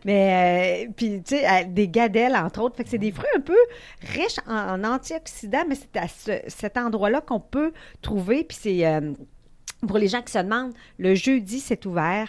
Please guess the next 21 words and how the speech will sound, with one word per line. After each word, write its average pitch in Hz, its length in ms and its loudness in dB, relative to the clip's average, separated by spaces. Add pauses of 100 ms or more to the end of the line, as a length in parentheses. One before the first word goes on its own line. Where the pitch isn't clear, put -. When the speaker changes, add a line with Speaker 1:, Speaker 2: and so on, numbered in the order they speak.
(100)
Speaker 2:
Ok. 156 240 -12 (200)
Speaker 1:
euh, 165 80 2
au 156 120 4
public. 180 520 -2
Là, 208 100 2
les 170 120 0
gens 185 160 -2
peuvent 220 200 -4
se - 120 -6
présenter, 175 580 0
aller 170 400 2
faire, 185 280 -2
euh, 135 360 0
l'achat 151 340 -2
de 175 60 -6
légumes, 175 420 0
de 180 80 -2
petits - 240 -14
fruits. 254 340 -2 (300)
Puis 202 160 0
aussi, 226 440 -4